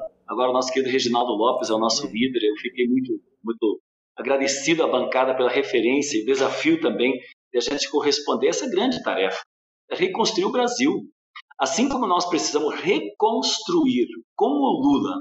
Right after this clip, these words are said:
Speaker 1: o Brasil destruído pelo bolsonarismo, nós temos, infelizmente, Amanda, no Rio Grande do Sul, o, o, o, digamos assim, o braço do Bolsonaro lá no Rio Grande do Sul, que era o,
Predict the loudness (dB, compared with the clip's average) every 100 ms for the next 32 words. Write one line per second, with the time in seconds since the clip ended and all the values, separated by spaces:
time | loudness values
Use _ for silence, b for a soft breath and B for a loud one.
0 | -4 -2 2 2 0 0 0 0 0 0
1 | 0 -2 -2 0 2 0 2 0 0 -2
2 | -4 -6 -8 -2 -2 -2 -8 _ _ _
3 | -2 0 2 2 2 2 0 2 2 2
4 | 0 0 0 0 0 0 0 0 0 0
5 | 0 0 -2 -2 0 0 0 -6 _ _
6 | 0 2 4 4 2 2 -4 -12 -6 0
7 | 0 0 -6 _ _ -8 -4 -4 -8 _
8 | _ -6 -2 -2 -2 0 0 0 2 2
9 | 2 2 0 0 2 2 2 2 0 2
10 | 2 2 -2 -4 -12 _ -2 0 2 0
11 | 0 0 -2 -2 -2 0 2 2 2 2
12 | 4 2 -2